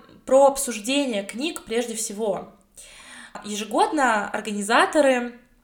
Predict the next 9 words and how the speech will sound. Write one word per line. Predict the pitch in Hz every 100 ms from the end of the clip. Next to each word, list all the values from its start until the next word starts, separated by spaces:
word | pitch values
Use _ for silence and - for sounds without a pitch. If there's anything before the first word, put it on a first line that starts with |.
| _
проводят | - 240 269 233 -
публичные | 226 240 262 - 208
дискуссии, | 196 240 - 196 - 269 320 415 - - - -
э, | 208 202
в |
самых | 202 294 311 254
разных | 240 277 247
городах | 214 202 220 277
России. | 220 - - 175 190